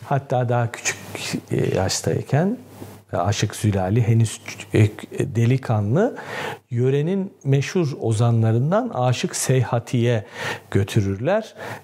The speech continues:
Derler ki, "Git elini öp, duasını al." Ona göre hani, e, usta çırak ilişkisi. Ondan sonra gider Seyhati'nin elini öpmek ister. "Yok." der. "Geç karşıma, benimle atış, ondan sonra." der.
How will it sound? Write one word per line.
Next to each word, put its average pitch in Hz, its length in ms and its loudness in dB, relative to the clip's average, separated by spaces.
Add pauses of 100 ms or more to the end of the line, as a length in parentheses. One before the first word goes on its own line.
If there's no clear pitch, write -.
(120)
Derler 139 400 0
ki, 120 120 0
"Git 131 260 -2
elini 127 320 2
öp, 208 160 -6
duasını 120 560 0
al." 220 140 0 (600)
Ona 127 240 4
göre 104 200 0
hani, 95 360 0 (240)
e, - 80 -2
usta 104 260 2
çırak 110 360 0
ilişkisi. - 500 -2 (1300)
Ondan 117 320 2
sonra - 240 -4 (420)
gider 190 240 0
Seyhati'nin 170 720 0
elini 156 380 2
öpmek 110 320 -2
ister. 185 280 -2
"Yok." 190 260 0
der. 92 140 -4
"Geç 147 280 0
karşıma, 131 520 0 (420)
benimle 139 320 2
atış, 139 800 -2 (1120)
ondan 151 400 0
sonra." 90 380 -4
der. - 380 -6